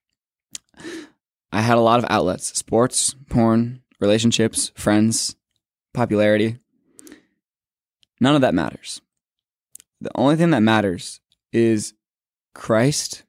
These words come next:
who he is, um, and making him your king. And not just that, but owning a relationship with him. You can say the words and you can accept him,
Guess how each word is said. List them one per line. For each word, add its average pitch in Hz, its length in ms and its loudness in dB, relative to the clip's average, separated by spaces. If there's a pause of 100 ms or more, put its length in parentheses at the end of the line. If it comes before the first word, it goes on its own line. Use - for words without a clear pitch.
(420)
who 127 180 2
he 139 220 2
is, 117 580 0 (500)
um, 101 380 -4 (280)
and 110 180 -2
making 120 260 -2
him 113 140 -2
your 101 100 -4
king. - 360 -10 (760)
And 107 120 2
not 127 180 2
just 113 180 -4
that, 104 320 0 (540)
but 113 320 -2
owning 131 320 4
a 123 60 4
relationship 101 560 -2
with 90 140 -10
him. 90 240 -8
You 143 140 2
can 190 180 2
say 139 220 2
the 131 120 0
words 120 240 0
and 117 80 4
you 127 60 2
can 127 100 0
accept 107 380 -6
him, 127 260 -8